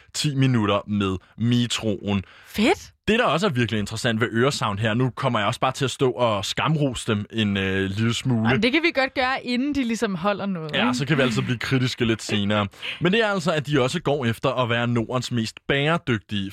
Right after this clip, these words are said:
Speaker 1: festival.
Speaker 2: Fedt.
Speaker 1: Kan du godt lide
Speaker 2: Fedt.
Speaker 1: det? Ja.
Speaker 2: Det kan jeg godt lide. Jeg la-, også fordi, jeg ved godt, at det aldrig er det samme, men vi har så mange festivaler
Speaker 1: Mm.
Speaker 2: i Danmark, og vi får tydeligvis kun flere. Lad os få nogen med lidt forskellig profil.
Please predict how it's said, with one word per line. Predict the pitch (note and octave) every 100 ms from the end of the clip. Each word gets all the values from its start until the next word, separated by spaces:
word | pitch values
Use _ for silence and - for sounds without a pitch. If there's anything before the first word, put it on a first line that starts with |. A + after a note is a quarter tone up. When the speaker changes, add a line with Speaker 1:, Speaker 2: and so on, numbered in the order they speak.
| -
Speaker 1:
festival. | G#2 - A2 G2+ F2+ - - _ _ -
Speaker 2:
Fedt. | - - E4 E4 - - _ _
Speaker 1:
Kan | F#3
du | F3
godt | F#3
lide | F#3
Speaker 2:
Fedt. | E3+ -
Speaker 1:
det? | E3
Ja. |
Speaker 2:
Det | E3+ - - C5
kan | C5+ A#4
jeg | F4
godt | F4
lide. | G4+ -
Jeg | D#4 E4+
la-, | -
også | D#4+ -
fordi, | F4+ F#4 - -
jeg | C#4+ C4+
ved | F4+
godt, | C#4+ D4
at | D4
det | D#4
aldrig | - C4
er | C4+
det | A#3+
samme, | G#3 G#3+
men | B3
vi | C#4
har | - G4 F4+
så | D4 D#4+
mange | F3+ F#3+
festivaler | - G#3 F3 - G3 F3+ B2
Speaker 1:
Mm. | A2
Speaker 2:
i |
Danmark, | F2+ E3+ F#3 F#3+
og | G#3 G#3
vi | G#3+
får | A#3
tydeligvis | - D4+ C#4+ C4 -
kun | C4 C4
flere. | - A#3 G#3+ A3+ C4+ - - G#3+
Lad | A3+
os | -
få | - E4 F#4
nogen | F4+ F#4+ G#4
med | G4
lidt | F4 -
forskellig | F#4 - F4 F#4 -
profil. | C4+ B3+ - F4+ G#4 A#4+ F4 G3